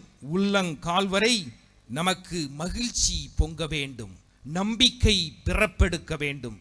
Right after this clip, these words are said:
அதுதான் இன்று இயேசு உயிர்த்தெழுந்திருக்கின்றார் என்பதனுடைய அர்த்தம் அதுதான். ஆகவே இதோ நாம்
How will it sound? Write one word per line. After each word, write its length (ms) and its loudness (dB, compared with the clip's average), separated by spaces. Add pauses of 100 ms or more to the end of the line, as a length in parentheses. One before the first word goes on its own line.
(120)
அதுதான் 500 2 (580)
இன்று 380 -2 (460)
இயேசு 460 4 (500)
உயிர்த்தெழுந்திருக்கின்றார் 1400 0 (120)
என்பதனுடைய 600 -4 (240)
அர்த்தம் 460 0 (100)
அதுதான். 400 -12 (340)
ஆகவே 400 0 (420)
இதோ 240 -2 (560)
நாம் 340 -4